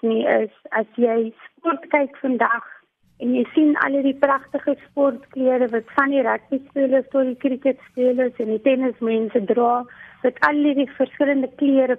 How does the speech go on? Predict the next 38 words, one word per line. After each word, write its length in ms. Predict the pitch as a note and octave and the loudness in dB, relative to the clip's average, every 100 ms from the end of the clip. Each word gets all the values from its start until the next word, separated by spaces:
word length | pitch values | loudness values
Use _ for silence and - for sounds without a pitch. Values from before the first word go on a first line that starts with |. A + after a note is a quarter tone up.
| - | -2
prints 340 | C4 B3+ B3 | -2 -2 -2
en 140 | B3+ A#3 | -4 -4
so 120 | - A#3+ | 0 0
aan 200 | A3+ A3 | 0 -2
het. 220 | G#3+ G#3+ _ _ _ _ _ - | -4 -6 _ _ _ _ _ -2
Dit 160 | A3+ | 0
is 120 | D4+ D4 | 0 2
die 100 | D#4+ | 2
masjien 500 | D4 - E4 D4 C#4+ | 2 0 2 2 2
waar 220 | B3 A#3+ | 2 2
jy 300 | A#3+ A3 A3+ | 2 2 0
jou 140 | A3+ - C#4+ | -2 0 0
eie 180 | D#4 | 2
materiaal 720 | D#4 D4+ - C#4+ B3+ G#3+ G#3 A3 | 2 2 0 2 2 2 2 0
kan 280 | B3 A#3+ A3+ | -4 -4 -4
print, 420 | C4 B3+ C#4+ F#4+ - _ _ _ _ _ - | -2 0 0 -2 -8 _ _ _ _ _ 0
volgens 440 | D#4 D4+ D#4 D4 | 0 2 0 2
die 140 | D4+ - | -2 0
kliënt 460 | C#4+ A3+ A3+ A#3 | 0 2 0 -2
se 80 | C4+ | -2
behoeftes 800 | A3 A#3+ A3 A3+ - - C4+ B3 - - | 2 2 0 -4 -4 -2 0 -2 -8 -6
en 280 | A3+ G#3 | -2 -2
die 140 | G#3 G#3+ | -2 0
ontwerp 680 | A3 G#3 G#3 G#3+ B3 C4+ | 0 0 0 2 0 -2
en 180 | D4 C#4+ | -2 -2
alles. 360 | - A#3+ A3+ A3 - | -2 -2 -2 -4 0
So, 100 | A#3 A3+ | 0 0
ons 200 | A#3 A#3+ - - | -2 -4 -6 -2
print 300 | D#4 D4 C#4+ | 0 0 -2
eers 440 | D4+ E4 D#4 F4+ C4+ | 0 0 0 -4 0
daai 260 | B3 A3+ | 0 0
materiaal 680 | B3 B3 C4 B3+ G#3+ G#3 A3 - | -2 -2 0 2 2 2 0 -4
soos 140 | A#3 | -6
die 140 | A#3 G#3+ | -6 -6
kliënt 380 | A#3 A3 G#3 A3+ | 0 0 2 0
dit 220 | A#3+ - | -2 -2
wil 140 | A3+ G3+ | -2 2
hê, 360 | A3 C#4+ G#4 | 2 2 0